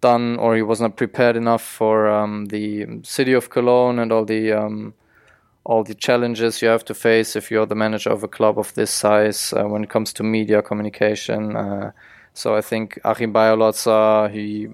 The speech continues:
well, for the <laughs> moment, he deals with that really, really well, but we have to see how it goes when, uh, September comes and Cologne are in a more difficult position in, in the league table. So, um,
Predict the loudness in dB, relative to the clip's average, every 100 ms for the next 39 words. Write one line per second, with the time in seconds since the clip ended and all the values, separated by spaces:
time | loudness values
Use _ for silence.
0 | -18 -10 -2 -2 0 -2 2 4 4 4
1 | -2 -4 -4 -2 -2 -6 -10 -20 -6 0
2 | 0 0 -2 0 2 2 0 -2 -2 -4
3 | -6 -4 -4 0 4 4 2 -2 -6 -2
4 | -4 -6 -14 -8 -2 0 0 0 -2 -2
5 | -6 -8 -8 -6 -6 -6 -8 _ -20 -20
6 | -20 -10 -8 0 0 2 2 2 2 2
7 | -2 0 2 4 4 4 4 2 0 0
8 | 0 -2 -4 -2 0 0 -4 -6 -6 -6
9 | -6 -6 -6 -4 -6 -6 -6 -8 -8 -10
10 | -10 -10 -6 -2 -4 -2 0 0 -2 -4
11 | -2 0 0 -4 -6 -12